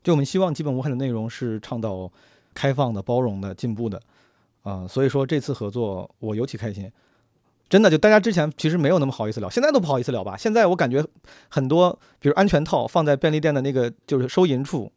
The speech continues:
大家都要买的时候都要先买一圈别的，然后就在结账的时候假装无意的，哎，拿一包这个。我第一次见人买安全套，我记得是在上海，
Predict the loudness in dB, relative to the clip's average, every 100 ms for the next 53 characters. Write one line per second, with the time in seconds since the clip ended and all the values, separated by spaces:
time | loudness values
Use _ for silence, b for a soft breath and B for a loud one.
0 | _ 0 4 6 6 6 6 2 2 0
1 | 2 0 4 4 2 0 0 0 0 0
2 | 0 0 -2 -4 -2 -2 0 0 0 0
3 | 0 0 -2 0 0 2 2 0 -2 -2
4 | 0 0 -2 -6 -4 -2 2 2 2 0
5 | -4 B B -16 -16 -16 -18 B B B
6 | _ 0 0 2 0 0 0 0 0 -2
7 | -8 _ -6 -4 -2 -2 -2 -2 -2 -2
8 | -4 -6 -4 -4 -4 -8 -12 -20 -20 -20
9 | -20 -20 -4 -4 -4